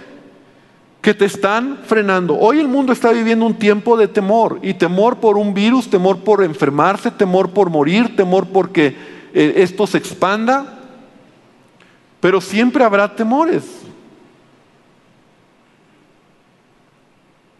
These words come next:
En tu vida, ¿cuáles son tus temores? Ahora,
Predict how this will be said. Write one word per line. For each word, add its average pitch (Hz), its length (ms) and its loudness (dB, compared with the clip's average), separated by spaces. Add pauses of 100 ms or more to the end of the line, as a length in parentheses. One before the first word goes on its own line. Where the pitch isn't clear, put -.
(720)
En 170 180 0
tu 165 140 -4
vida, 269 240 2
¿cuáles 196 300 0
son 165 200 -4
tus 165 160 -8
temores? 190 460 -4
Ahora, 175 320 0